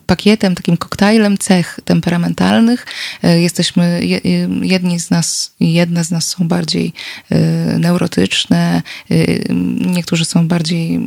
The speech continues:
ekspresyjni, nie są mniej ekspresyjni, y, jedni potrzebują więcej wrażeń, inni wręcz przeciwnie, ale, ym, ale nadal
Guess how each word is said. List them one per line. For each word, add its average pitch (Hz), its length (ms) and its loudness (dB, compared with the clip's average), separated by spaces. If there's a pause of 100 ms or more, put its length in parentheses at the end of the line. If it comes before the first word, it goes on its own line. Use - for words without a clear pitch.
ekspresyjni, 170 1080 0
nie 165 180 -4
są - 200 2
mniej 196 320 4
ekspresyjni, 170 960 0 (380)
y, 170 260 2
jedni 170 240 0
potrzebują 160 560 2
więcej 170 300 2
wrażeń, 170 540 2
inni 165 360 -4
wręcz 170 440 -6
przeciwnie, 185 760 0 (380)
ale, 196 520 2 (400)
ym, 185 800 0 (100)
ale 185 180 4
nadal 208 440 2